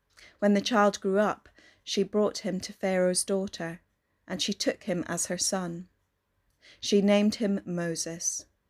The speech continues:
because, she said, "I drew him out of the water." So, it asks me what my favourite part of the passage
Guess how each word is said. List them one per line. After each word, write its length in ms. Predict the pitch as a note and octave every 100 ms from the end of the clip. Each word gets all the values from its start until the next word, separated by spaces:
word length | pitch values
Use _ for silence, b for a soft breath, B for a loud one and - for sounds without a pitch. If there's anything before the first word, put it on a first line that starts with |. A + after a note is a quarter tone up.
| _
because, 580 | G#3 - B3+ A#3 G3 -
she 220 | - -
said, 420 | D3+ E3 D#3+ D#3+ - _ _ _ -
"I 120 | F3+
drew 340 | F3 - G3+ G#3+
him 280 | G3+ F3 -
out 320 | F#3 G3 F#3 -
of 180 | G3 F3+
the 100 | F#3
water." 580 | E3+ E3 F3 - E3 F3 _ _ _ _ _ _ _ _ _ _ _ _ _ _ _ _ _ _ _ _ _ _ _ B B B B B B B B B B _ _ _ _ _
So, 460 | - A#3 G3 D#3 E3+ _ _ _ F3+
it 120 | -
asks 420 | G3 G3 - -
me 160 | G#3 F#3
what 220 | F#3+ -
my 180 | F#3 F#3+
favourite 520 | - G3+ G3 G3 -
part 420 | - G3+ G3+ -
of 120 | F#3
the 100 | -
passage 540 | - F3+ - - F#3